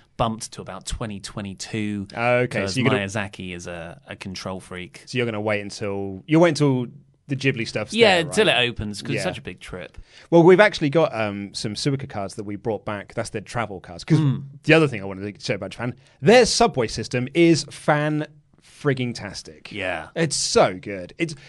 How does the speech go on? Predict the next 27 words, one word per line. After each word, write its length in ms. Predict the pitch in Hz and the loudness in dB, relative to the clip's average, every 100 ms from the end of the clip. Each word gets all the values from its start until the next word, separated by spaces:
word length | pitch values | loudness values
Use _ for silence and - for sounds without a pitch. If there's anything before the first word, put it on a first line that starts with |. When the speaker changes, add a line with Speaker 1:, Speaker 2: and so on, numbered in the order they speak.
| - - | -16 2
Speaker 2:
there 200 | 170 240 | 4 4
was 180 | 254 156 | 2 -4
one 380 | 143 170 226 214 | 0 2 2 2
day 440 | 180 117 87 90 - | 2 2 0 -12 -8
where 500 | 120 131 127 123 - | 2 4 4 2 2
there 160 | 147 | 2
was 120 | 147 | 2
an 40 | 135 | 0
alert. 320 | 127 135 107 - 107 - - _ - | 0 0 -2 -8 -20 -20 -20 _ 2
Google 220 | 160 123 | 2 2
Maps 280 | 104 92 95 | -2 -6 -12
is 120 | 90 | -12
your 100 | 95 | -10
friend, 240 | - 87 | -10 -10
by 140 | 87 85 | -10 -10
the 80 | |
way. 140 | 85 90 | -10 -4
Get 160 | 123 | -2
yourself 340 | 135 117 123 - | -2 -2 -4 -4
a 40 | |
sim, 380 | - - 92 85 _ _ _ | -10 -10 -10 -14 _ _ _
um, 360 | 113 98 92 92 | -16 -14 -14 -10
when 120 | 104 | -10
you 60 | 98 | -10
go 120 | 95 | -8
out 180 | 95 85 | -8 -10
there. 240 | 87 85 | -16 -18